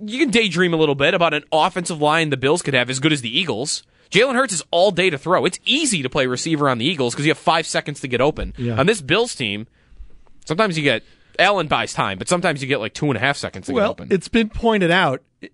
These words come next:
Speaker 2: if you want to look at the two teams we now believe that are ahead of the Bills, or whatever, or in the, the two gold standard teams, if you will, are who?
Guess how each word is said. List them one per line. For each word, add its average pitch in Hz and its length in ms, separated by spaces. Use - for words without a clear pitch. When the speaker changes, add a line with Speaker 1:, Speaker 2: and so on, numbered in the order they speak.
Speaker 2:
if 175 220
you 156 180
want 175 280
to 170 100
look 165 220
at 170 60
the 143 80
two 175 200
teams 156 300
we 156 100
now 151 160
believe 143 320
that 139 140
are 131 100
ahead 151 300
of 185 60
the 160 80
Bills, 139 540
or 254 160
whatever, 180 420
or 170 200
in 196 120
the, 196 100
the 175 100
two 254 540
gold 208 280
standard 214 480
teams, 202 340
if 196 140
you 214 100
will, 208 300
are 180 180
who? 151 300